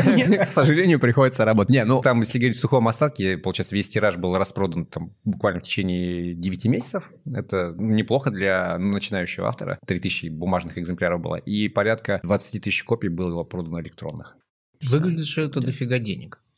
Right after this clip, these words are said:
Speaker 2: Нет, это не дофига денег.
Speaker 1: Гонорар, какие-то
Speaker 2: Гонорар, да.
Speaker 1: отчисления
Speaker 2: Ты
Speaker 1: потом
Speaker 2: получаешь
Speaker 1: за
Speaker 2: с-,
Speaker 1: продажи.
Speaker 2: сразу фиксированную сумму за весь бумажный тираж. То есть, э,
Speaker 1: И вы
Speaker 2: издательство
Speaker 1: тираж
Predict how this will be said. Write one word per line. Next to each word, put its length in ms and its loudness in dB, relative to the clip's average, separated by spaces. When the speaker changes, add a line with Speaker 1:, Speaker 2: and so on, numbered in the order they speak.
Speaker 2:
Нет, 260 2
это 140 -2
не 120 2
дофига 300 -10
денег. 220 -14
Speaker 1:
Гонорар, 680 0
какие-то 380 -4
Speaker 2:
Гонорар, 360 4
да. 60 4
Speaker 1:
отчисления 360 4
Speaker 2:
Ты 60 4
Speaker 1:
потом 40 -4
Speaker 2:
получаешь 360 4
Speaker 1:
за 80 -2
Speaker 2:
с-, 40 -4
Speaker 1:
продажи. 340 2
Speaker 2:
сразу 280 6
фиксированную 520 2
сумму 220 4
за 120 2
весь 160 2
бумажный 380 2
тираж. 420 0
То 80 0
есть, 220 0
э, 120 4
Speaker 1:
И 180 -8
вы 60 -4
Speaker 2:
издательство 320 4
Speaker 1:
тираж 240 2